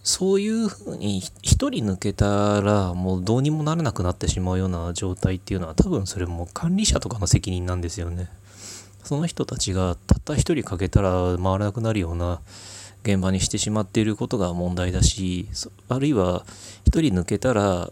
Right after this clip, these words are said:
あの、もう大変なことになるっていうぐらい重要なポストに、なのであれば、それ相応の待遇っていうのはやっぱりするべきだし、サポートのシステムももっとしっかりするべきだから、経営者の責任なんですよね。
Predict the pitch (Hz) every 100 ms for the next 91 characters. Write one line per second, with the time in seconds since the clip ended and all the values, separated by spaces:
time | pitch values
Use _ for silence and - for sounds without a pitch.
0 | - 90 87 90 87 87 87 87 90 -
1 | - 92 - 92 101 98 110 95 90 87
2 | - - - - 101 95 107 123 101 98
3 | 101 98 101 104 110 110 110 107 110 -
4 | - - - 135 - 104 87 85 85 -
5 | - - - - - - 107 98 92 92
6 | 110 92 110 95 85 - 92 - 95 92
7 | 95 95 - 98 95 101 - 110 95 87
8 | 95 85 - 95 90 90 90 87 82 113
9 | - 104 98 98 87 - - - 85 82
10 | 87 85 - - - - 85 - 90 92
11 | - 90 - - 95 92 82 - - 131
12 | 160 - 98 - 92 87 85 85 82 87
13 | 87 101